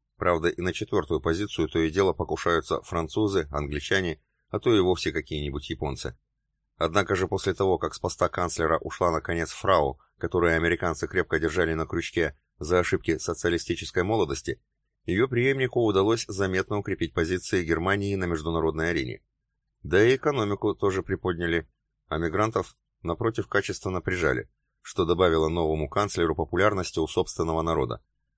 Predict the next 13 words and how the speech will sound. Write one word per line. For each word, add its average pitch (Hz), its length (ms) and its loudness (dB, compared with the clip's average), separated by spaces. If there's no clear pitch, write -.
В 98 80 2
общем, 117 280 2
есть 92 300 0
чем 73 160 -4
гордиться. 65 500 -4
Тем 92 160 -4
более 95 260 4
не 98 100 0
привык 107 320 2
он 78 100 -4
просыпаться 82 580 0
из-за 76 180 0
того, 107 360 2